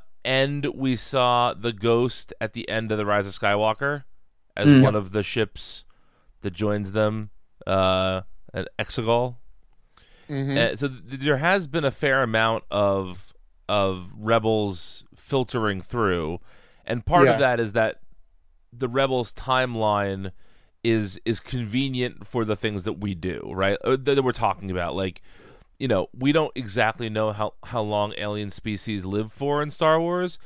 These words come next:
Speaker 1: but it's conceivable that somebody who was around, around the time of A New Hope would still be around at the time of Rise of Skywalker because we see characters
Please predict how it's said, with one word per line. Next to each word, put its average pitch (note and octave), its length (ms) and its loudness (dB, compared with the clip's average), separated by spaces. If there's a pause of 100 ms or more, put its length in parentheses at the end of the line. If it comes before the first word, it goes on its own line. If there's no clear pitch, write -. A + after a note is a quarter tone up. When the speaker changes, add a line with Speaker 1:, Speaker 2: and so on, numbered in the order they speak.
(240)
Speaker 1:
but C3 120 4
it's - 160 2 (140)
conceivable C3 920 0
that G#2 140 -4
somebody A#2+ 420 0
who A#2+ 120 -2
was A2 200 0
around, G#2+ 520 2
around G#2 360 0
the G#2 80 -4
time G#2 340 -2
of F#2 100 -2
A F#2+ 40 -2
New F#2+ 260 -2
Hope G2 380 0 (420)
would A2 160 -2
still B2+ 200 0
be A2+ 140 2
around G#2+ 300 4
at F#2+ 60 -2
the F#2+ 80 -10
time G2+ 300 0
of F#2+ 280 -2
Rise G2 260 0
of G2 60 -10
Skywalker A2+ 420 2
because G#2+ 600 2 (340)
we A#2+ 160 2
see A#2 180 -4
characters F#2 960 -4